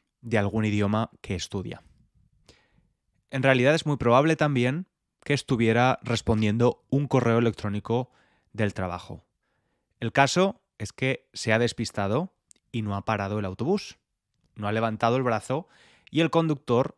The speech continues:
no ha parado para ella, claro. Sus esfuerzos por llamar la atención del conductor, moviendo los brazos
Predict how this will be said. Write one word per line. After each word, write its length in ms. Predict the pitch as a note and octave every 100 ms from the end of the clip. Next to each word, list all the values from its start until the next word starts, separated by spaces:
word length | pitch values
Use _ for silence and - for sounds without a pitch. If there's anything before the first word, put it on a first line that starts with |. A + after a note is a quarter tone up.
| _
no 180 | - A#2
ha 120 | A#2
parado 320 | G#2+ G2+ G2 -
para 200 | G2+ D3
ella, 200 | D3 G2+
claro. 340 | E3+ D#3 F#2+ _ _ _ _ _ _ _ _ _ - - _ _ _ _
Sus 180 | - C#3+
esfuerzos 440 | D3 E3+ G3 G3+
por 180 | - G3
llamar 240 | E3+ F3 E3+
la 80 |
atención 460 | E3 D#3 B2+ D3 D3
del 140 | C#3
conductor, 600 | C#3 C3+ B2+ - C#3+ D3+ -
moviendo 500 | B2+ B2+ B2+ B2+ B2+
los 160 | A#2+ A2+
brazos 540 | A#2+ A#2+ B2 A2+ -